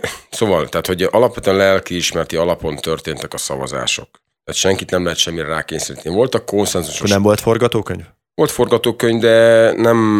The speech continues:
Speaker 1: nem, tehát én nem értettem vele abban az időben egyet. Tehát én azt mondom, hogy én ezzel nem értek
Speaker 2: És ezt
Speaker 1: egyet.
Speaker 2: jelezted?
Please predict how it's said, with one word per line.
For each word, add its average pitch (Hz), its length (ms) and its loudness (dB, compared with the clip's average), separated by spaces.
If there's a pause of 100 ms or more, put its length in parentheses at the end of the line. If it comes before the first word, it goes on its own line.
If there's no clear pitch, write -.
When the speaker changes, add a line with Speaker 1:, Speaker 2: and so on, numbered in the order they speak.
(120)
Speaker 1:
nem, 107 160 2
tehát - 200 -8
én 113 180 2
nem 113 140 4
értettem 95 420 -2
vele 90 140 -4
abban 85 320 -4
az 78 60 -10
időben 78 340 -4
egyet. 85 320 -2
Tehát - 320 -12
én 92 80 0
azt 92 140 2
mondom, 92 180 0
hogy 87 100 2
én 87 60 0
ezzel 82 140 -2
nem 80 140 -2
értek 92 260 0
Speaker 2:
És 110 60 -2
ezt 123 80 2
Speaker 1:
egyet. 101 160 2
Speaker 2:
jelezted? 104 380 0